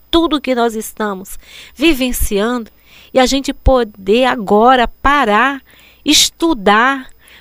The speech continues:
poder transmitir pra alguém palavras que vão também acrescentar, elevar um pouco no momento em que tanto necessitamos. Então, vamos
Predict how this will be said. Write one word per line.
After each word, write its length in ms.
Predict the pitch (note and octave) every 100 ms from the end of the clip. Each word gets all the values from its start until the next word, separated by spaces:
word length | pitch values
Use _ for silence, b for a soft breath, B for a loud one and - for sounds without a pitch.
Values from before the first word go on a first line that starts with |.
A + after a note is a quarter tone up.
| B
poder 320 | D4 B3 E4
transmitir 640 | E4 D4+ B3+ C4+ - C4
pra 220 | - B3+
alguém 600 | C#4+ C#4+ G3 A3+ C4 B3 G#3 B B B
palavras 640 | B3 A#3+ B3+ D4+ C4 B3+ -
que 140 | A#3+
vão 200 | G#3+ A#3
também 800 | - C#4+ C4+ F#3 A3+ C4+ C4 G#3+ b b
acrescentar, 1160 | A3 - A#3 - A3+ G#3+ - G3 G3+ A3+ A3 - B B B B B _
elevar 920 | B3+ D#4+ C#4+ A3 F3+ E3+ G3 A#3 A#3 - b b b
um 120 | C4+
pouco 840 | - - C#4 E4 D#4 - - G3 - b b b
no 100 | C#4
momento 520 | D#4 C#4 A3 A#3 A3+
em 40 | A3
que 180 | - - _
tanto 360 | D4 C4 - G3
necessitamos. 1200 | F#3+ - F3+ - D3+ - F3+ F3 F#3 F#3 - - b b b
Então, 600 | E3 D#3+ A3 G#3+ F#3+ E3+ - b b b b
vamos 440 | A#3+ A3 G3 F#3+